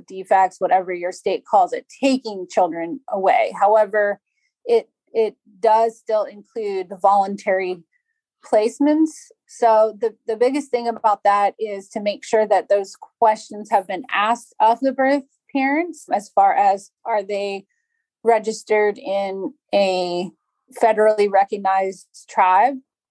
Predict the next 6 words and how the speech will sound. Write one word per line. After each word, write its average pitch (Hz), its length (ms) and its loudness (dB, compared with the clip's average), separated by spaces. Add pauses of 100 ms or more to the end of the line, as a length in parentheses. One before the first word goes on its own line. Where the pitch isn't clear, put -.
or 190 640 -4 (180)
are 202 160 2
they 185 240 -6
eligible 226 680 -4 (400)
to 247 120 -10
be, 233 440 -4